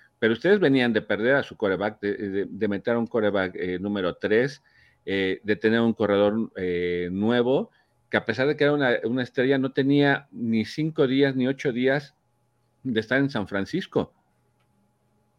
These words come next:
Hicieron muy buen pa-, o sea, yo creo que el, lo que ha hecho Purdy es muy bueno, o sea, con esa derro-, a, o sea, a pesar de esa derrota, ha hecho muy bien los, el, el papel.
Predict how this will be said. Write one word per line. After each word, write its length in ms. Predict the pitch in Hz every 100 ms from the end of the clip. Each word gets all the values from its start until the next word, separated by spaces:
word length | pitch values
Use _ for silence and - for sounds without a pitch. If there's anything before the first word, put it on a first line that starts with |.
| _ _ - 143
Hicieron 320 | 131 - 302
muy 100 | 294
buen 180 | 143 143
pa-, 160 | 139 113
o 40 |
sea, 180 | 120 135
yo 200 | 123 175
creo 180 | 202 202
que 200 | 208 165
el, 240 | - 110 110
lo 160 | 107
que 100 | -
ha 80 | 131
hecho 320 | 151 151 165
Purdy 340 | - 131 139 139
es 100 | 131
muy 260 | 131 135
bueno, 320 | 120 131 135 95
o 60 |
sea, 140 | 92 90
con 200 | 110 127
esa 160 | 156
derro-, 300 | 190 117 131
a, 240 | 107 104 -
o 100 | 101
sea, 200 | - 104
a 160 | 104 104
pesar 220 | 104 143
de 60 | 151
esa 140 | 165
derrota, 460 | 135 107 110 147 156 - _ -
ha 100 | 131
hecho 200 | 139 156
muy 140 | 131
bien 120 | 123
los, 160 | 117 104 -
el, 160 | 95
el 140 | - 90
papel. 380 | 92 - 123